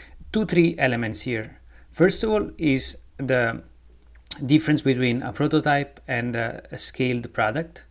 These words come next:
And also difference between, you know, a scaled product that goes on a few million users to actually a scaled products that potentially can go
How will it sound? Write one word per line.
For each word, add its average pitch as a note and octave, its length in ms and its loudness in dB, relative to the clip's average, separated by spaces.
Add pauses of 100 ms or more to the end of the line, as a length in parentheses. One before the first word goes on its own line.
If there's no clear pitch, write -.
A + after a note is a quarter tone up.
(720)
And D3 260 4
also F#3 360 4
difference D#3 340 4
between, C3 560 0
you C#3+ 140 -2
know, A#2 80 -2
a A2 60 -2
scaled E3 420 2
product C3 440 2
that B2 180 2
goes B2 340 0
on C3 160 -4
a A#2 60 -2
few D#3+ 160 0
million C3+ 400 2
users B2+ 440 -2
to B2 300 -4
actually B2+ 480 0
a A2 60 -2
scaled - 360 -4
products B2 420 -2
that A#2+ 220 -4
potentially C3 540 -2
can A2+ 240 -4
go A#2+ 300 -4